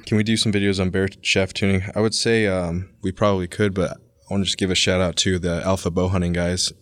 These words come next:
Phil Mendoza and Braden, Nate Kimball, Bo, Hognuts, those guys over there at No Limits Archery. Those guys have a, uh, have a YouTube channel, and they're gonna do all kinds of bow stuff. So, um, I think it would be cooler if, if it came from them, as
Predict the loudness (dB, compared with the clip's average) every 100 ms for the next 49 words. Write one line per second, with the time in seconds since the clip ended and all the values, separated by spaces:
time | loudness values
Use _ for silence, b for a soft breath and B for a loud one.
0 | _ -2 0 2 0 0 0 0 0 0
1 | 0 0 0 0 0 -2 -8 _ -6 -4
2 | -2 -2 0 0 -2 -4 -14 -20 _ -2
3 | 0 0 -4 b b b -2 0 0 -2
4 | -4 -4 0 0 2 0 0 0 0 0
5 | 0 -2 -2 -2 -2 -2 -2 0 -2 -6
6 | -10 -4 -2 0 0 0 -2 -6 B B
7 | B B B B B -6 -2 0 0 0
8 | -2 -2 0 2 2 0 -2 0 0 2
9 | 0 0 -2 -2 -2 -2 -2 -4 -4 -4
10 | -2 -2 -4 -6 -4 -4 -6 -10 _ _
11 | _ _ -12 -4 -2 -2 -4 -4 -6 -4
12 | -2 -2 -2 -8 -12 -10 -8 -6 -4 -4
13 | -2 -2 -2 -2 -4 -6 -6